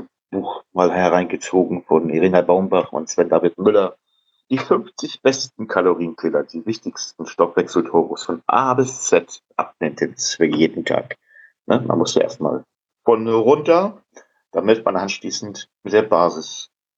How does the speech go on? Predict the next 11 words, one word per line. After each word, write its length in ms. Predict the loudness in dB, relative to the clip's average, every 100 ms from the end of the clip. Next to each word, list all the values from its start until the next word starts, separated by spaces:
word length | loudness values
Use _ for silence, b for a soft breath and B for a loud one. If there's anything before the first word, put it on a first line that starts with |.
| _
weitermachen 480 | -6 -4 -6 -10 -10
kann. 300 | -10 -10 -16 _ _ _ _ _ _ _ _ _ -12
Ja, 180 | -12 -12
das 140 | -6
wäre 140 | 0 2
das 100 | 2
Erste. 320 | 0 0 -4
Also 160 | -4 0
da 120 | 0
ist 180 | 0 -2
wirklich, 260 | -2 -6